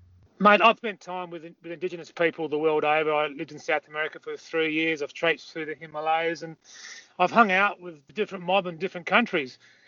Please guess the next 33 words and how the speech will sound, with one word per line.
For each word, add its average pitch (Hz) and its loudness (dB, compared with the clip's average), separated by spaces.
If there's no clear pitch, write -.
And 196 0
the 208 2
message 220 4
is, 170 -6
is, 156 -6
is 175 -6
painfully 180 -2
simple, 170 0
and 160 -4
it's 151 -10
the 165 -8
same 175 6
the 160 2
world 160 6
over. 160 4
And 175 2
in 185 -4
fact, 185 2
there's, 190 0
there's 185 0
a 202 -2
lot 226 4
of 180 0
work 185 2
coming 175 -8
out 165 -4
of 151 -6
the 151 -10
U 160 -4
N 170 -6
and, 156 -16
and 160 -12
o-, 175 0